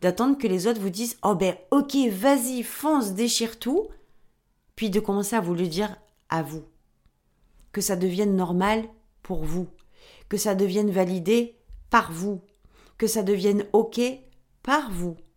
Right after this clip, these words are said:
et non plus par les autres. C'est exactement ce que moi j'ai fait et aujourd'hui quand je parle de succès,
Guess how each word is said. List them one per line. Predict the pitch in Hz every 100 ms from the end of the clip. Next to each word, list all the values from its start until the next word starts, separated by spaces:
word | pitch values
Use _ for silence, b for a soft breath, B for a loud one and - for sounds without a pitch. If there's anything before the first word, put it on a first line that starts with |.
| _ _ -
et |
non | 180 170
plus | 170 233
par | 226 156
les | 165 -
autres. | - - - _ B B B B B B B _
C'est | - - 226 226
exactement | 214 185 262 294 294 285 359
ce | -
que | 240 208 -
moi | 175 233
j'ai | 269 220
fait | - 240 320 -
et | -
aujourd'hui | 196 226 220 185 226 320
quand | 214
je | 185
parle | 196 233 226
de | 180
succès, | - 180 - - 233 226